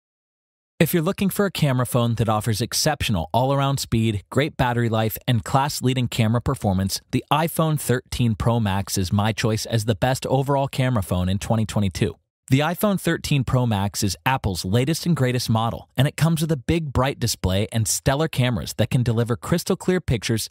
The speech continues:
cinematic video modes, and more. Like the previous model, it comes with a sturdy, lightweight design and flat edges, but it has a slightly larger camera array on the back and a ceramic shield to prevent the screen from cracking.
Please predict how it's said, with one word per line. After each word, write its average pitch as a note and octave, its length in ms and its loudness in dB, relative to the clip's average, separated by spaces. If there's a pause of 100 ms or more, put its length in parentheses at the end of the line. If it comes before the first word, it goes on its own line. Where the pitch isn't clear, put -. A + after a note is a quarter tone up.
cinematic E3+ 540 0
video A2+ 340 2
modes, A2 480 0
and C3 220 4
more. A2+ 300 0 (340)
Like D#3 200 0
the D3+ 80 0
previous D3+ 440 0
model, A#2+ 360 0 (100)
it C#3 100 -2
comes D3+ 240 2
with C#3 100 0
a C3+ 60 2
sturdy, B2+ 460 0
lightweight A2+ 480 0
design A2+ 420 2
and G2 160 0
flat A2+ 380 0
edges, A2 420 -2 (100)
but D3+ 120 2
it - 60 -4
has C#3 180 0
a B2 40 0
slightly C#3 460 0
larger B2 320 0
camera C3+ 480 2
array F#2+ 160 2
on F#2+ 140 2
the F2+ 80 0
back G2 440 0
and C#3+ 140 4
a C3+ 60 0
ceramic C3+ 500 0
shield F3+ 340 -2
to G#2+ 120 0
prevent A#2+ 360 0
the F3 80 0
screen G2+ 360 0
from G#2+ 180 0
cracking. - 480 -2